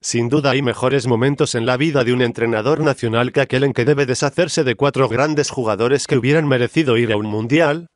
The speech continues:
dijo Löw en el campo de entrenamiento del equipo en Appiano, Italia.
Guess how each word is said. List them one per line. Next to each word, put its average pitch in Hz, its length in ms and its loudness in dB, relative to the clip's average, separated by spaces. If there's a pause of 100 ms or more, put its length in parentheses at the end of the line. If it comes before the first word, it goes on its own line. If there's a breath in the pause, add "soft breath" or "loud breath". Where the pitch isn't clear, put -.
(140)
dijo 139 280 -2
Löw 143 300 4
en 135 80 2
el 117 140 -2
campo 147 320 0
de 113 80 0
entrenamiento 117 680 0
del 147 160 2
equipo 147 260 0
en 131 100 2
Appiano, 156 600 0 (100)
Italia. 95 600 -4